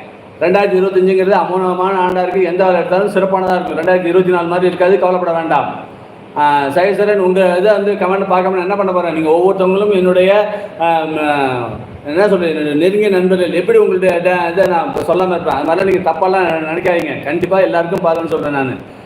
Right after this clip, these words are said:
சாமிநாதன், நீங்க ஒவ்வொருத்தவங்களும் என்னுடைய வேல்யூபிள் சப்ஸ்கிரைபர். ரெண்டு ஆறு, ஆ, சாமிநாதன் லைன்ல இருப்பீங்கன்னு நினைக்கிறேன். ரெண்டு ஆறு ஆயிரத்தி தொள்ளாயிரத்தி தொண்ணூத்தி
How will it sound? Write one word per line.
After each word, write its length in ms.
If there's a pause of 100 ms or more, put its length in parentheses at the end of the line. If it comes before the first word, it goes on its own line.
சாமிநாதன், 680 (540)
நீங்க 260
ஒவ்வொருத்தவங்களும் 500
என்னுடைய 580
வேல்யூபிள் 500 (440)
சப்ஸ்கிரைபர். 640 (4000)
ரெண்டு 400
ஆறு, 520
ஆ, 100 (100)
சாமிநாதன் 600 (520)
லைன்ல 240
இருப்பீங்கன்னு 440
நினைக்கிறேன். 420
ரெண்டு 300
ஆறு 400 (840)
ஆயிரத்தி 640
தொள்ளாயிரத்தி 40
தொண்ணூத்தி 840